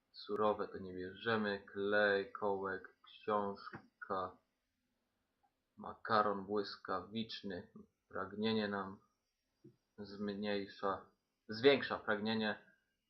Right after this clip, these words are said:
Pakowania nasion, otwierać do konserw, papierosy. Dobra, na razie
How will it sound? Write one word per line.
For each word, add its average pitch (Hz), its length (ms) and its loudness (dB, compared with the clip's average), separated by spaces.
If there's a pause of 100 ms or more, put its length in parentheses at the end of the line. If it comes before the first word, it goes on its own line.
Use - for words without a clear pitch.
(800)
Pakowania 101 640 -2
nasion, 113 680 4
otwierać 104 560 -2
do 101 80 -6
konserw, 101 640 -8
papierosy. 101 880 -2 (4000)
Dobra, 92 340 -6
na 90 160 -4
razie 95 300 -2